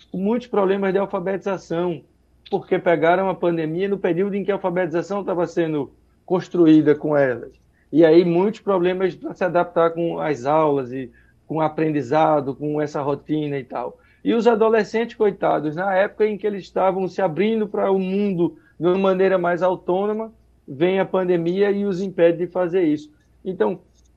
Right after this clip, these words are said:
essa galera nova, né, os adolescentes e as crianças, estão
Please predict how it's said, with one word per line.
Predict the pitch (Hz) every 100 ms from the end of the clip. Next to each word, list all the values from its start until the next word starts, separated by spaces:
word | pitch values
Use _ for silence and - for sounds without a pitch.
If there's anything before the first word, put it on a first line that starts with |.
| _ _ -
essa | 226 247 220
galera | 208 185 185 180
nova, | 165 156 160 196 143 135
né, | 143 160
os | 147 147 135
adolescentes | 151 143 156 147 - 175 175 165 135
e | 156
as | 156
crianças, | 165 143 165 180 151 - _ _ _ _ _
estão | 220 233 233